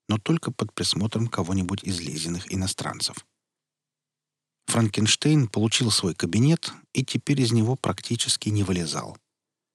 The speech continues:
Лестницы в шахтах лифтов закончили, и даже удалось частично обшить стены шахт металлопластиком контейнеров.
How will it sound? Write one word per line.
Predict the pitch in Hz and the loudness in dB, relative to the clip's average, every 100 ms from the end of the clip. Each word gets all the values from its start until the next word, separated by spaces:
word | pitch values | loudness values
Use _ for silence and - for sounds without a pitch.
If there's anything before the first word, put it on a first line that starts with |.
| _ _ _ - | _ _ _ 2
Лестницы | 139 - 135 110 104 | 2 4 2 0 -2
в | - | 2
шахтах | 117 - 98 - | 0 0 -6 -2
лифтов | 95 95 76 - | -2 -2 -4 -6
закончили, | - - 127 156 - 151 151 - _ | -6 -2 2 4 4 4 2 0 _
и | 107 | 0
даже | 127 139 139 | 2 4 2
удалось | 120 113 139 - - | 2 4 2 2 -2
частично | - - - - 123 | -2 0 -2 0 2
обшить | 120 - 120 117 | 2 0 -2 -2
стены | - 107 110 | -2 2 4
шахт | 92 131 - - - | 4 2 0 -6 -8
металлопластиком | 87 98 113 110 - 104 - - 87 90 | -2 0 2 0 -2 -2 -4 -6 -6 -4
контейнеров. | 95 98 80 67 - - - | -4 -4 -6 -8 -10 -12 -16